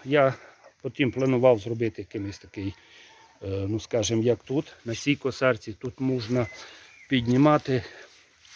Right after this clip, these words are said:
вверх-вниз, е, регулювати висоту, е, як сказати, е, висота, з-, висота зрізання, чи як там, е, трави.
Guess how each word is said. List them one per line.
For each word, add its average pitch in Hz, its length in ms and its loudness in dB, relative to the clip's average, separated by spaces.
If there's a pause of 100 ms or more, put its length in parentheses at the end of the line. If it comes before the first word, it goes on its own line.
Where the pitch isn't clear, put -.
(380)
вверх-вниз, 127 800 2 (640)
е, 117 280 -4 (180)
регулювати 135 800 4 (160)
висоту, 123 600 2 (840)
е, 113 140 -14 (440)
як 104 240 -10
сказати, 113 560 -2 (1800)
е, 104 420 -6 (140)
висота, 120 640 -2 (400)
з-, 120 200 -12
висота 120 400 -2
зрізання, 127 580 0
чи - 140 -8
як 127 200 -6
там, 113 200 -6 (640)
е, 110 140 -4
трави. 101 400 -4